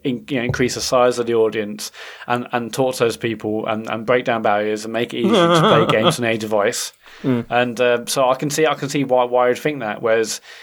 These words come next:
Speaker 1: he thinks obviously people like Nintendo and Sony are focusing on the core gaming market, and yes, things like Wii and other things like that have, have, have increased the size of the gaming market. But if they look outside gaming,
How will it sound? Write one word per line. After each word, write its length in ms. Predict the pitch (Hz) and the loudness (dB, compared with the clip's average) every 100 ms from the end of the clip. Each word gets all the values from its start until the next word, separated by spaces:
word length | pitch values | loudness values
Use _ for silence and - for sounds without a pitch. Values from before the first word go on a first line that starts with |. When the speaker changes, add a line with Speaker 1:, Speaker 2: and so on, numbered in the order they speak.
| - | -8
Speaker 1:
he 80 | 120 | -2
thinks 200 | 123 120 | -2 -2
obviously 280 | 117 123 | -2 -4
people 200 | 117 123 | -4 -2
like 160 | 120 120 | 0 -2
Nintendo 320 | 120 131 120 | -6 -4 -2
and 100 | 117 | -2
Sony 320 | 110 127 120 | 0 0 0
are 40 | 113 | -2
focusing 600 | - 113 107 123 117 107 - - - | 0 0 0 -4 -4 -8 -14 -12 -6
on 120 | 120 | -4
the 60 | 120 | -2
core 280 | - 131 | 2 2
gaming 320 | 131 131 127 113 | 2 2 2 0
market, 440 | 110 110 139 139 | -2 0 0 0
and 140 | 127 | 0
yes, 240 | 123 123 - | 0 0 0
things 240 | 131 123 | -4 0
like 160 | 120 117 | 0 2
Wii 340 | 117 120 120 | 2 2 2
and 300 | 113 113 120 - | 0 -2 -8 -2
other 320 | 123 120 113 | 0 2 0
things 220 | 110 120 113 | -2 -4 -2
like 80 | |
that 160 | 113 107 - | 0 -2 -2
have, 340 | 120 120 - - - - - - | 0 0 -2 -18 -20 -20 -20 -10
have, 200 | - 123 | -4 -2
have 220 | 135 123 | -2 -2
increased 320 | 131 120 135 120 | -2 -2 -2 -2
the 80 | |
size 320 | 117 135 139 135 | -2 2 2 0
of 60 | |
the 60 | 113 | -2
gaming 280 | 117 110 107 | -2 -2 -2
market. 420 | 107 110 131 127 | -2 0 -2 0
But 120 | 127 | 0
if 100 | 127 | 2
they 120 | 143 | 0
look 200 | 123 120 | 0 0
outside 400 | 120 - 131 131 | -2 0 0 0
gaming, 500 | 113 107 104 113 123 | -2 -2 -4 -6 -10